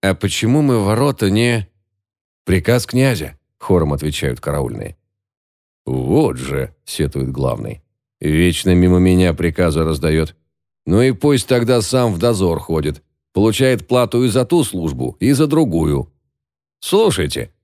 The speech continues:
а за княжескую службу платят?» Вся компания крепко задумывается над вопросом, слушая стрекот насекомых, разносящийся из кустов по всему склону. Воздух прорезает звук горна.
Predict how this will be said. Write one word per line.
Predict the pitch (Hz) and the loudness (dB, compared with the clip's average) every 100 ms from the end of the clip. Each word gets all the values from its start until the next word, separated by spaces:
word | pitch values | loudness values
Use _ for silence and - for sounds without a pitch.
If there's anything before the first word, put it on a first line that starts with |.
| _ | _
а | - | 0
за | 151 196 | 2 2
княжескую | 202 147 143 - 170 | 0 0 0 0 0
службу | 156 156 90 69 62 | 0 0 0 -2 -8
платят?» | - 151 185 180 - - _ _ _ _ _ _ _ _ _ _ | -4 -2 0 -2 -8 -12 _ _ _ _ _ _ _ _ _ _
Вся | - 170 | -2 0
компания | - 113 107 156 117 98 | 2 0 0 0 0 0
крепко | 98 139 160 - 82 | 0 -2 -2 -2 0
задумывается | 85 80 82 80 80 76 - | 2 2 2 2 2 0 -2
над | 80 | 0
вопросом, | 76 82 78 67 62 71 69 - _ | 0 -2 -2 -4 -4 -4 -4 -8 _
слушая | - - 110 95 101 92 | -12 -2 -2 0 0 0
стрекот | - 95 90 85 80 | 0 -2 -2 -4 -2
насекомых, | 73 71 69 120 110 92 - _ | -4 -4 -2 -2 0 -4 -10 _
разносящийся | - 87 80 92 104 92 - 85 - 87 | -2 0 2 0 0 0 0 -4 0 -2
из | 80 | -2
кустов | - 82 - 85 - | -4 -4 -2 -2 -2
по | 78 | -6
всему | 76 80 76 | -4 -2 -2
склону. | 71 - 69 60 - - _ _ _ _ _ _ _ | -4 -4 -4 -4 -6 -14 _ _ _ _ _ _ _
Воздух | - 67 131 131 110 110 | -10 0 2 2 2 -2
прорезает | - 104 101 92 107 107 101 | 0 0 2 2 2 2 0
звук | 69 87 98 71 | -2 0 0 -2
горна. | 90 80 - - | -4 -4 -6 -14